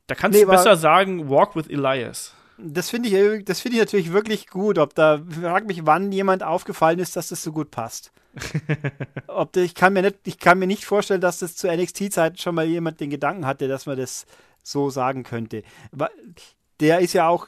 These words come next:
Speaker 2: der fasziniert mich ja auch immer wieder, wie viel besser der einfach im Main-Roster funktioniert, weil bei N X T hat er für mein Empfinden nicht funktioniert.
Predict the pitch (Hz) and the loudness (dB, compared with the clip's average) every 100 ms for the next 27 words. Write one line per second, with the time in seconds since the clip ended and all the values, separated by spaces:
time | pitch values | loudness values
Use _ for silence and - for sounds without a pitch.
0 | _ 160 - 180 196 180 196 196 190 170 | _ -2 0 0 0 -4 -4 -6 -4 -4
1 | 180 190 185 185 160 170 - 185 170 160 | -2 -2 0 0 -2 -8 -10 -6 -6 -4
2 | 175 165 151 151 156 156 156 147 170 156 | -2 -2 0 -4 -8 -8 -4 -4 -2 -2
3 | 151 156 - 160 - 151 180 175 139 135 | -2 -6 -8 -8 -6 -2 -2 -2 -2 -2
4 | 135 139 147 - 170 170 165 - 143 139 | -2 -4 -6 -6 -4 -2 -2 -4 -6 -6
5 | 180 - 151 147 131 - 120 113 110 117 | -6 -8 -6 -6 -6 -8 -12 -14 -14 -16